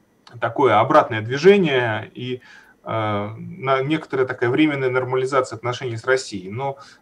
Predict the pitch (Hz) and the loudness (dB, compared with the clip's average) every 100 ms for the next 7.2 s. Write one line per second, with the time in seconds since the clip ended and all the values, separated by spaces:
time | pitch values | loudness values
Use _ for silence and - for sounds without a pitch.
0 | _ 117 120 113 - - _ - 143 165 | _ -4 -4 -6 -12 -20 _ -4 2 2
1 | 175 135 117 120 131 - 180 135 151 120 | 2 -2 -2 -2 -2 0 0 0 -2 -2
2 | 104 - - 101 107 117 104 107 107 120 | -2 -8 -4 -4 -6 -8 -6 -4 -4 -2
3 | 151 180 151 113 104 120 160 165 - - | 0 0 -2 -4 -6 -2 0 0 -2 -18
4 | - 170 185 196 196 165 170 185 156 156 | -6 0 6 8 10 8 8 6 4 0
5 | - 147 117 - 185 - - 131 165 185 | 0 0 0 0 0 0 -4 -4 2 6
6 | 180 175 165 175 170 180 175 175 180 - | 6 4 2 0 2 0 2 6 6 4
7 | - | -4